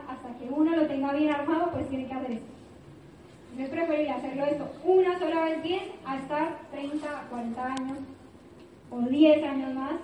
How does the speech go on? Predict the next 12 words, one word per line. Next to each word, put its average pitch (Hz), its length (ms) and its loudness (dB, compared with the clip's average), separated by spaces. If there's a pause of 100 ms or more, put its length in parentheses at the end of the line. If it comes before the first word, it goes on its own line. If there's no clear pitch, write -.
(240)
para 240 180 -6
los 233 140 -4
que 233 140 -10
ya 220 220 -6 (480)
están 247 340 -6
como 240 180 -8
en 233 80 -4
un 233 80 -2
proceso 247 640 -6
de 233 160 -6 (140)
jubilación, 220 720 -6 (580)
por, 220 180 -4